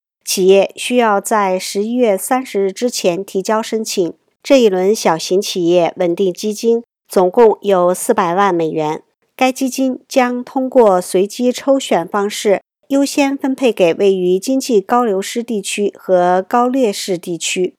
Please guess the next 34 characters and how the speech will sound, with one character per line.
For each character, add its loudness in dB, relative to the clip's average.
雇 2
佣 4
五 0
人 4
以 -2
下 0
的 -4
小 -2
企 -4
业。 2
所 4
有 4
收 -2
到 2
资 -6
助 0
的 4
小 -2
企 -4
业 2
需 -6
要 2
承 -4
诺 4
不 -4
减 0
少 -2
工 -4
资 -2
和 0
雇 -2
员 0
福 -14
利。 0